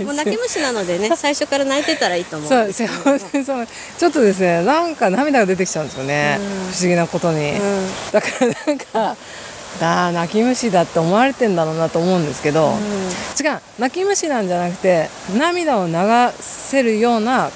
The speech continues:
Speaker 1: 感動場面が多いってことですよ。
Speaker 2: はい。そうですね。
Speaker 1: うん。
Speaker 2: うんうん。
Speaker 1: そうです、
Speaker 2: でも一緒に聞いてると、
Speaker 1: そうです。
Speaker 2: その、
Speaker 1: うん。
Speaker 2: やっぱり涙だけじゃなくて、感情の高まりとかもすごく伝わってくるので、
Speaker 1: うん。
Speaker 2: この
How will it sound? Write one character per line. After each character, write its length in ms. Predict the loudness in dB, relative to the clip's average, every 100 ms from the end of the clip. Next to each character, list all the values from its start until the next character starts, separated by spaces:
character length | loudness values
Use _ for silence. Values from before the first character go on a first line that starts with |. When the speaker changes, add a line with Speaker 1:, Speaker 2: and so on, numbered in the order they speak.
| -2
Speaker 1:
感 220 | 2 2 2
動 120 | 2
場 200 | 2 0
面 160 | 0
が 80 | 2
多 160 | 4 4
い 40 |
っ 40 | 0
て 100 | -6
こ 100 | -6
と 80 |
で 60 | -2
す 60 | 0
よ。 60 |
Speaker 2:
は 60 | 2
い。 20 |
そ 40 | 2
う 20 |
で 80 | 0
す 120 | -2
ね。 200 | -4 -4 -6 -14 -4
Speaker 1:
う 20 | 0
ん。 40 |
Speaker 2:
う 40 |
ん 20 | 2
う 440 | 2 0 0 0
ん。 40 | -2 0
Speaker 1:
そ 80 | 2
う 20 |
で 60 | 4
す、 20 |
Speaker 2:
で 60 | 4
も 60 |
一 100 | 2
緒 80 | 2
に 100 | 0
聞 140 | 2 0
い 60 |
て 100 | 0
る 80 | 0
と、 100 | 0
Speaker 1:
そ 120 | 0
う 20 | 2
で 60 |
す。 40 | 2
Speaker 2:
そ 40 |
の、 60 | 0
Speaker 1:
う 20 |
ん。 20 | -8 -14 -2
Speaker 2:
や 60 | 0
っ 40 |
ぱ 80 | 2
り 60 | 2
涙 520 | 2 2 2 2 0 -6 -14 -12 -6 -2
だ 100 | 0
け 100 | 2
じ 80 |
ゃ 40 | 2
な 100 | 0
く 40 |
て、 100 | -2
感 240 | 0 2 4
情 160 | 4
の 100 | 2
高 240 | 2 0 0
ま 100 | 0
り 40 |
と 120 | 0 0
か 80 |
も 100 | 0
す 100 | 0 0
ご 100 | -2
く 40 |
伝 260 | -4 -2 -2
わ 80 |
っ 20 | -2
て 140 | -2
く 120 | 2
る 100 | 2
の 160 | 2 0
で、 220 | 0 0
Speaker 1:
う 40 | -2
ん。 80 | -4 -6 -12 -14 -14 -12 -12 -10 -6 2
Speaker 2:
こ 80 |
の 320 | 4 6 4